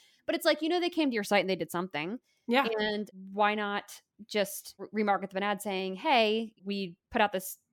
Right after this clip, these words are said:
Speaker 1: manage whatever expectation it, it is, but it's kinda like we put it out, you know, one time a week. And I think that that's the other piece is, like, being very specific in what you say about what they're gonna get and what it provides. We also saw our signups get a lot better.
Speaker 2: Yes.
Speaker 1: But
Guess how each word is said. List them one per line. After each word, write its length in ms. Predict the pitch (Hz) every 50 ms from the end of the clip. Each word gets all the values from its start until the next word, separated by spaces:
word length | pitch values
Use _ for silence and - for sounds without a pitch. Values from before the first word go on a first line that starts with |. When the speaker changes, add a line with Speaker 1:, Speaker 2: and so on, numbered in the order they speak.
| _ _ -
Speaker 1:
manage 320 | - 208 254 247 233 196
whatever 240 | 190 208 202 190 196
expectation 600 | 185 175 - - 175 175 - 262 285 - - 147
it, 180 | 170 156 160 -
it 160 | 117 - 175
is, 240 | 185 170 165 180 190
but 200 | - - 190 185
it's 120 | 196 -
kinda 220 | - - 233 220 214
like 180 | 208 196 190
we 100 | - 214
put 160 | 190 - 214 190
it 60 | 190
out, 200 | 190 180 180 - -
you 80 | 196
know, 80 | 185 180
one 120 | 175 175
time 160 | - - 180
a 60 | 175 175
week. 220 | 233 262 254 233 -
And 80 | 202
I 40 | 202
think 220 | 214 - 311 277 -
that 160 | 240 196 -
that's 360 | 214 208 208 208 - - - - _ _ _ _ _ _ _ _ _ _ _
the 120 | 226 233
other 200 | 233 233 233 226
piece 280 | 214 - - 208 202 -
is, 100 | 196 190
like, 160 | 202 190 185
being 420 | - 214 202 202 202 202 196 196 175
very 260 | 190 190 185 190 185
specific 680 | 185 - - 190 180 - 170 - - 233 294 320 - -
in 160 | 185 196 196
what 140 | 185 185 -
you 120 | 175 185
say 320 | 180 - 190 175 175 202 233
about 300 | 247 196 180 180 170 175
what 180 | 190 180 185
they're 120 | - 185 180
gonna 160 | 185 185 175
get 320 | 170 170 175 185 214 - -
and 140 | 196 185
what 120 | 175 185 180
it 100 | - -
provides. 800 | - - 175 170 170 151 156 175 214 285 277 262 - - - - -
We 140 | 190 190
also 360 | - - 175 175 - - 208 202
saw 580 | 196 - 226 208 208 208 214 214 214 220 220 - _
our 100 | 190 202
signups 380 | 196 - 214 208 214 214 - -
get 100 | - 226
a 60 | 220
lot 200 | 226 233 233 -
better. 360 | - 254 262 277 294 311 - _ _ _ _
Speaker 2:
Yes. 240 | - 226 214 202 190 226
Speaker 1:
But 80 | 226